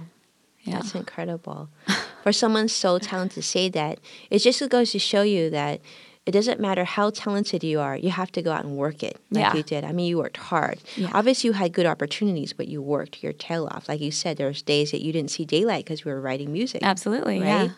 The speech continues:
Speaker 1: Uh-huh.
Speaker 2: And then people look at you and they say, "Wow, you know, Bonnie looks like,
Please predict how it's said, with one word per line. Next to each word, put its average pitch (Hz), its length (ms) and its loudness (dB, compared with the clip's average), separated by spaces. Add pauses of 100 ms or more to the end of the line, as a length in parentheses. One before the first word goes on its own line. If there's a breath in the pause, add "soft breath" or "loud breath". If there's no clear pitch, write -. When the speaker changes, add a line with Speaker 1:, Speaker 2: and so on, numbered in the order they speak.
(160)
Speaker 1:
Uh-huh. 214 180 0 (220 loud breath)
Speaker 2:
And 196 140 4
then 208 80 4
people 233 260 4
look 220 220 6
at 254 80 2
you 180 180 2
and 165 80 2
they 165 120 2
say, 165 180 0
"Wow, 180 360 4
you 165 120 0
know, 165 120 0
Bonnie 170 380 0
looks 170 300 4
like, 151 140 -4